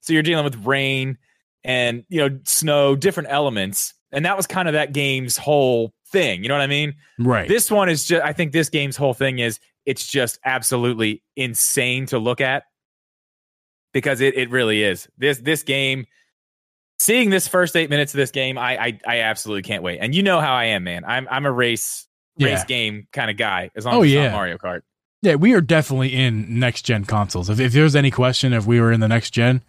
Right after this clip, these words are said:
Speaker 1: Like, good Lord, this looks crazy. But did you, did you see this? I don't know if you caught this. Like, when they first announced the game and they were going into, like, how it was made and all that stuff.
Speaker 2: Yeah.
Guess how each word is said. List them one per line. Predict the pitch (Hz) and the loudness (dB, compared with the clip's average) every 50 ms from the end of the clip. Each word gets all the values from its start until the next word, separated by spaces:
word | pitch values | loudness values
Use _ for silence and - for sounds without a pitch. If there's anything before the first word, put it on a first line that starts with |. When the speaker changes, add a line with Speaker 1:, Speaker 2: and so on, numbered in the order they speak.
| _ - | _ -12
Speaker 1:
Like, | - 110 98 85 _ _ - | -10 -10 -10 -12 _ _ 2
good | 165 160 156 117 | 2 2 2 2
Lord, | 117 110 113 120 127 143 147 139 131 123 120 104 | -2 -8 -4 -2 2 2 4 4 4 2 0 -2
this | 113 107 - | -4 -4 -4
looks | 117 104 - | -4 -4 -6
crazy. | - - - 104 104 98 87 95 | -6 -4 -2 0 0 0 -2 -4
But | 95 135 147 | -2 -2 0
did | 139 180 180 170 | 0 0 0 2
you, | 226 302 330 - - _ _ _ _ - 151 | 4 2 2 2 0 _ _ _ _ -4 -2
did | 165 165 185 | 0 0 2
you | 277 | 0
see | 294 - - 294 294 | 0 2 4 4 4
this? | 269 269 143 180 202 - - - _ _ _ _ _ _ _ _ _ _ _ _ - - | 4 4 2 2 0 -2 -6 -14 _ _ _ _ _ _ _ _ _ _ _ _ -10 -4
I | 147 | 0
don't | 170 | 2
know | 208 | 2
if | 208 - - | 2 0 -2
you | 151 | -8
caught | 135 - 160 170 151 143 - | -6 -2 0 0 0 0 0
this. | 151 147 117 95 - - | 0 0 0 0 -2 -2
Like, | 120 117 - - - - - _ _ - | -4 -4 -4 -10 -20 -20 -20 _ _ -2
when | 151 170 180 | -2 0 2
they | 190 202 | 0 0
first | 196 - - 214 233 220 - | 0 0 0 2 2 2 0
announced | 202 175 170 175 185 180 - | 0 0 0 0 0 -2 -2
the | 175 143 | -4 -2
game | 123 120 131 143 156 | 0 0 0 0 0
and | 147 139 | 0 0
they | 135 | 0
were | 123 120 | -2 0
going | 113 127 127 123 120 | 0 0 0 0 0
into, | 123 123 123 | 0 0 0
like, | 117 110 107 | 0 0 -2
how | - 123 123 131 135 | -2 -2 -2 -2 -2
it | 107 | -2
was | 120 107 101 | -4 -6 -6
made | 104 101 98 101 113 127 | -4 -2 -2 -2 -2 -2
and | 143 143 | -2 0
all | 143 147 | 0 0
that | 151 160 151 - | 0 -2 -4 -4
stuff. | - - 170 170 165 - _ _ _ _ _ _ - | -2 0 0 0 -2 -4 _ _ _ _ _ _ -4
Speaker 2:
Yeah. | 135 110 | -4 -4